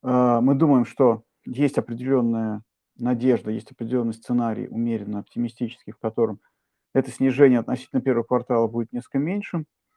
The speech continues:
может быть, порядка двух, двух с небольшим миллионов баррелей в сутки, э, во,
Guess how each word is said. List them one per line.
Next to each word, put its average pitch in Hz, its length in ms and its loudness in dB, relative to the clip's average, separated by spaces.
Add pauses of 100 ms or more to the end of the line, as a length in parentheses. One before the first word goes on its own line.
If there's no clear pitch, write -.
(240)
может 120 180 -4
быть, 107 80 -12
порядка 120 380 0
двух, 113 320 -6
двух 110 180 -10
с - 80 -18
небольшим 113 400 -6
миллионов 107 320 -6
баррелей 110 300 -4
в - 60 -18
сутки, - 340 -8 (560)
э, 123 40 -12
во, 120 460 -4